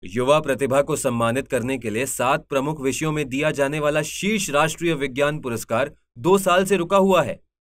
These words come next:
आपको बता दें कि वर्ष दो हज़ार सत्रह से वर्ष दो हज़ार इक्कीस के बीच किए गए कार्यों के लिए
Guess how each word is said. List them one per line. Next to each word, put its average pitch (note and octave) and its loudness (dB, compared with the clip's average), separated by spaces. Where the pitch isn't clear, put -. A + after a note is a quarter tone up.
आपको D3 2
बता C#3+ 4
दें E3 0
कि D#3 -4
वर्ष B2+ 0
दो C3 0
हज़ार C#3 2
सत्रह C3+ -2
से C3+ -4
वर्ष C3 -2
दो B2 -4
हज़ार C3 0
इक्कीस A#2+ -8
के C#3 -4
बीच A#2+ -4
किए C3+ -2
गए C3 -2
कार्यों A2+ -2
के D#3+ -2
लिए F2+ -8